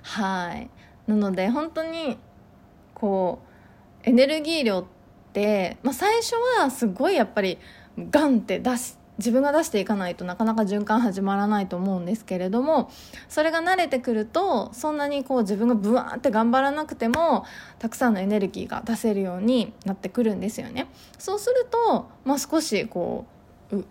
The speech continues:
な、効率的に動くことだ、だ、うー、ごめんなさい。効率的に動いただけで、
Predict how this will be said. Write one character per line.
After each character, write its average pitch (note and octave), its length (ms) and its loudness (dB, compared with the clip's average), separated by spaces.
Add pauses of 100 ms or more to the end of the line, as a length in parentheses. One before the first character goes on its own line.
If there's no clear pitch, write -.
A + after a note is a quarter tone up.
(180)
な、 G3+ 120 -2
効 A#3 200 2
率 B3+ 180 -2
的 C4 200 0
に B3+ 120 2
動 B3 240 2
く - 0 -
こ G#3+ 160 -4
と F#3 180 -4 (240)
だ、 A3 140 0 (140)
だ、 D4 180 2 (140)
う A#3 60 2 (260)
ー、 G3 40 -4
ご F#3+ 80 -8
め E3+ 60 -6
ん F3 40 -2
な G#3+ 60 0
さ F#3 100 0
い。 B2 80 -4 (380)
効 D#4 160 6
率 D#4 160 0
的 D4+ 220 -2
に C4+ 80 0
動 C#4+ 240 0
い C4+ 60 0
た G#3 100 -2
だ A#3 140 0
け F#4+ 160 0
で、 D4+ 120 -2